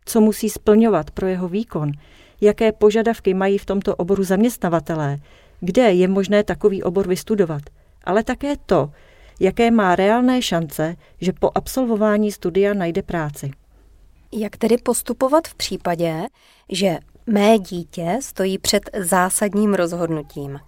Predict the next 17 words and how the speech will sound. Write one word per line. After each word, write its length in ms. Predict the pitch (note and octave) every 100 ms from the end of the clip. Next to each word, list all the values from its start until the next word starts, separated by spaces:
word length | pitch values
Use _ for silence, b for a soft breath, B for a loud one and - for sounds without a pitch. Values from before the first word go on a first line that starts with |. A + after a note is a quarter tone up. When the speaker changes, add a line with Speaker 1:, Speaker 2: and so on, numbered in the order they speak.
| _ -
Speaker 2:
Jakou 420 | F3 G3 G3+ A#3+
školu 360 | A3+ - G#3 G3+
studovat? 500 | - F3+ D#3+ C#3+ - - - _ _ _ _
Speaker 1:
V 140 | _ -
první 400 | G#3 - C#4+ C#4+
řadě, 420 | G3+ D#3+ D#3 D3+
jak 240 | E3 D#3+ D3
už 100 | G3
bylo 220 | A3+ B3+
řečeno, 540 | G#3+ - F3+ F3 D#3 E3
najít 360 | F3 G3 G#3
si 100 | -
to 140 | G#3 G3+
své 240 | F#3+ G3+
I 180 | - F3+
P 220 | - E3+
S 340 | D3 C#3+ -